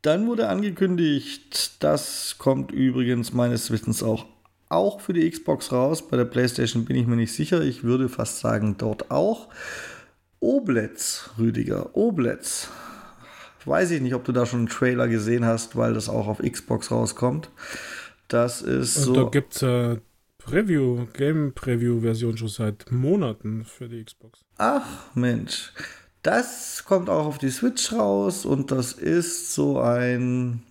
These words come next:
Speaker 1: naja, eine, eine Farming-Lebenssimulation, wo du dein Gemüse nicht nur züchtest, sondern hinterher rennst dir auch hinterher und du kannst es streicheln, wenn ich's richtig verstehe.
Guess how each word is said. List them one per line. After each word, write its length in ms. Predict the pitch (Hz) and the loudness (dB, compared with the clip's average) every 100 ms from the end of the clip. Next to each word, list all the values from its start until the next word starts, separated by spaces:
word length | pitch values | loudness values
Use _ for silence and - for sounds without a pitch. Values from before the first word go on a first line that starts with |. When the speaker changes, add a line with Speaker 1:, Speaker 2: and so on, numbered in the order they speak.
| - | -4
Speaker 1:
naja, 680 | 120 123 131 135 135 - - - - - _ _ _ _ _ _ | 0 2 2 2 0 -2 -16 -20 -18 -18 _ _ _ _ _ _
eine, 460 | - 131 135 127 117 | 0 2 4 2 2
eine 260 | 120 123 | 0 0
Farming-Lebenssimulation, 2250 | 120 - - 147 180 202 190 175 143 170 226 233 - 233 208 214 202 202 202 196 190 185 | -2 -6 0 2 2 2 2 2 4 2 2 -2 0 0 2 2 0 -2 2 2 2 2
wo 120 | 175 | 2
du 160 | 170 175 | 4 2
dein 380 | 165 160 160 151 | 2 2 2 2
Gemüse 640 | 147 147 151 156 147 143 | 2 2 2 2 2 2
nicht 320 | 139 135 127 | 2 0 0
nur 280 | 127 127 120 | 0 2 0
züchtest, 600 | - - 160 160 180 - | -2 0 0 2 0 2
sondern 260 | - 143 143 | 0 2 2
hinterher 480 | 135 139 135 127 120 | 2 2 2 2 2
rennst 320 | 123 123 - | 2 -2 0
dir 80 | 120 | 0
auch 160 | 117 | 2
hinterher 400 | 117 113 117 139 | 2 2 2 2
und 80 | 202 | 0
du 60 | 220 | -2
kannst 260 | - 185 | -2 -2
es 80 | 220 | -2
streicheln, 460 | - 139 139 147 110 | 0 2 2 2 0
wenn 100 | 110 | 0
ich's 160 | 104 | -2
richtig 240 | 110 - 110 | -6 -8 -8
verstehe. 380 | 107 - 123 | -8 -8 -10